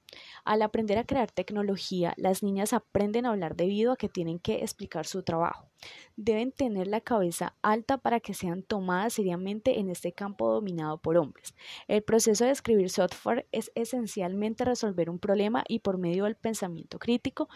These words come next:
una serie de pasos. Las niñas también pueden expresar su creatividad a través de sus diseños de software. Detener la salida de la mano de obra.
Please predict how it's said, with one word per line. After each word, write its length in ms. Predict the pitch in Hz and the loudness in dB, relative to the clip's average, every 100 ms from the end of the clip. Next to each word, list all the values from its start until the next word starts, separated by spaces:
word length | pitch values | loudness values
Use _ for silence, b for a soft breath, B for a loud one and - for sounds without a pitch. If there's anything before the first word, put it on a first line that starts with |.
| B B | B B
una 240 | 214 196 | 0 0
serie 380 | 180 - 226 269 | 2 2 4 4
de 100 | 254 | 4
pasos. 540 | 170 185 175 - - - B B - | 4 2 2 0 -10 -16 B B -2
Las 240 | 202 190 | 0 2
niñas 480 | 214 240 254 302 - | 2 2 4 2 0
también 420 | 233 208 180 190 202 | -2 0 -2 -4 -6
pueden 360 | - 240 262 277 | 2 4 4 0
expresar 480 | 277 - 202 175 160 | -4 -4 -4 -4 -4
su 180 | 208 | -6
creatividad 680 | 208 208 202 - 190 165 165 - | -4 -2 -2 -2 -4 -4 -4 -6
a 140 | 202 | -8
través 260 | 202 185 160 | -2 -2 -2
de 100 | 175 | -4
sus 200 | - 190 | -6 -8
diseños 420 | 190 170 160 160 | -6 -6 -8 -6
de 120 | 170 | -6
software. 500 | - 160 - - - - _ _ _ _ _ _ _ _ _ _ B B B B | -6 -10 -12 -18 -18 -20 _ _ _ _ _ _ _ _ _ _ B B B B
Detener 680 | - 196 254 240 214 214 254 - | 0 4 6 4 2 4 4 2
la 140 | 240 | 0
salida 340 | 233 220 196 185 | 2 2 2 2
de 80 | 220 | 2
la 100 | 208 | 0
mano 320 | 202 202 226 | 2 2 2
de 140 | 202 | 4
obra. 320 | 185 160 175 | 4 2 -2